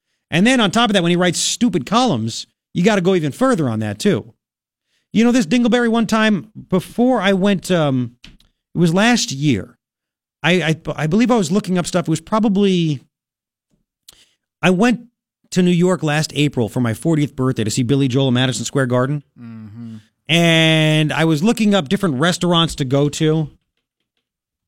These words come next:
Speaker 1: while I was there. And I happened to notice on my Facebook page,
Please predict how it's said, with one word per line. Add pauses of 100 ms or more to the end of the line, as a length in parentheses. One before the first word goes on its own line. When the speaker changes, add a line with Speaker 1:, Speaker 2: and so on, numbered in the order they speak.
Speaker 1:
while
I
was
there. (500)
And
I
happened
to
notice
on
my
Facebook
page,